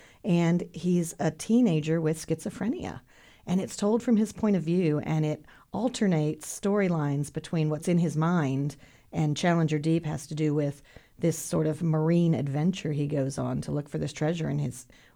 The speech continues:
you know, these characters that are so real to him in his brain, alternating with what's going on with him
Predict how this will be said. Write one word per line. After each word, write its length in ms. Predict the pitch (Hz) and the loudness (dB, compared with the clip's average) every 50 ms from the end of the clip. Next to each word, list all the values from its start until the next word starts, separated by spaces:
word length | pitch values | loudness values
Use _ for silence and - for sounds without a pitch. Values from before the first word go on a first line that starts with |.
| _ | _
you 100 | - 180 | -4 -4
know, 80 | - 151 | -2 -2
these 200 | 156 160 156 - | -2 -4 -4 -2
characters 520 | - 175 165 170 180 170 170 - 160 151 | 0 0 2 2 2 0 -2 -2 -4 -2
that 140 | - 160 151 | -2 -4 -4
are 40 | 151 | -4
so 160 | 139 - 151 | -4 -4 -4
real 320 | 147 127 139 147 160 175 185 | -2 0 0 0 0 0 0
to 120 | 170 - | -2 -4
him 500 | 147 127 147 139 127 107 107 139 143 139 - - _ _ _ - | -4 -2 -2 -2 -2 -2 -2 -4 -4 -6 -10 -16 _ _ _ -8
in 160 | - 160 151 | -4 -2 -2
his 160 | 151 147 143 | -2 -4 -4
brain, 580 | 143 - 160 170 190 180 156 151 151 151 151 143 - - - - - _ _ _ - | -6 -2 -2 0 0 0 0 0 0 0 -2 -4 -6 -12 -20 -20 -20 _ _ _ -4
alternating 640 | - 185 190 180 - 196 175 170 160 151 156 151 147 | -2 -2 0 0 2 2 4 4 4 2 2 0 0
with 200 | 147 147 143 - | 0 -2 -2 -4
what's 160 | 165 156 - | -6 -6 -4
going 280 | - 165 156 151 151 151 | -2 -2 -2 0 0 -2
on 360 | 143 143 147 143 139 147 143 - - _ _ _ _ _ - | -2 -2 -2 -2 -2 -2 -4 -6 -12 _ _ _ _ _ -4
with 220 | 170 165 160 160 | -2 -2 -2 -2
him 480 | - - 170 160 135 127 135 139 135 - | -4 -6 -4 -4 -4 -4 -6 -6 -8 -8